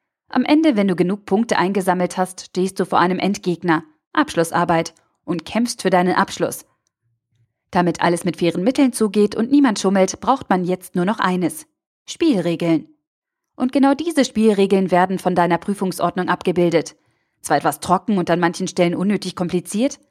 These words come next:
aber es bleiben Spielregeln. Deine Prüfungsordnung gibt den rechtlichen Rahmen deines Studiums vor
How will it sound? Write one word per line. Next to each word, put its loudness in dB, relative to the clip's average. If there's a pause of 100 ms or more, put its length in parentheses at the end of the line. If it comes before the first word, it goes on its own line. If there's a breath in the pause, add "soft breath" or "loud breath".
(140)
aber 0
es -6
bleiben 0
Spielregeln. 0 (1160)
Deine 4
Prüfungsordnung -2
gibt -4
den 2
rechtlichen -2
Rahmen 2
deines 0
Studiums -2
vor 0